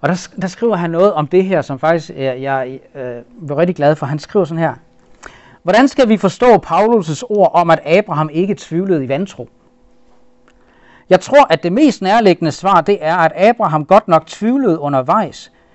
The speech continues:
men han tvivlede i tro. Han holdt fast ved Guds løfte.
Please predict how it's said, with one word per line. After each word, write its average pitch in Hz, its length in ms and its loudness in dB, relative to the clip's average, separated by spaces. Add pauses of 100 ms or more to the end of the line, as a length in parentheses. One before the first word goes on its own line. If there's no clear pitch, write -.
(140)
men 156 80 -8
han 165 120 -4
tvivlede 185 580 -4 (220)
i 139 60 -12
tro. 240 300 -10 (880)
Han 170 140 -6
holdt 190 180 -4
fast - 460 -10
ved 147 80 -4
Guds 135 280 -10
løfte. - 280 -20